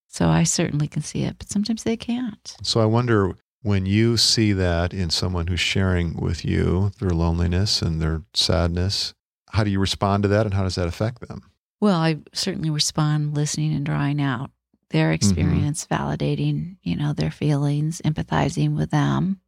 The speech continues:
Speaker 1: and the, the pain, longing, the temptation.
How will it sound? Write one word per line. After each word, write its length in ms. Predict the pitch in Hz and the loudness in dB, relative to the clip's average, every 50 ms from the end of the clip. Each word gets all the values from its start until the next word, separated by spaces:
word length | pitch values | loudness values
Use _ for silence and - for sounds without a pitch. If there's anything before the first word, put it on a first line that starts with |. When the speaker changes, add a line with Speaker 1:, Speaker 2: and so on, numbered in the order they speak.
| _ _ _ _ _ _ _ - | _ _ _ _ _ _ _ -10
Speaker 1:
and 100 | - 160 | -8 -6
the, 120 | 151 196 | -6 -8
the 100 | 196 - | -8 -6
pain, 580 | - - 170 165 160 156 160 170 180 190 185 175 170 | -2 0 2 4 4 4 2 2 0 -2 -4 -4 -2
longing, 640 | 160 151 151 156 151 151 151 151 156 175 185 214 - - - _ _ _ _ _ _ _ _ - | 0 2 2 2 2 2 2 2 2 0 0 -2 -4 -8 -16 _ _ _ _ _ _ _ _ -4
the 100 | - 156 | -4 -2
temptation. 880 | - - 175 160 - - 156 147 147 - - - 156 156 156 190 208 | 0 0 0 0 2 4 4 4 4 2 2 2 2 2 2 0 -2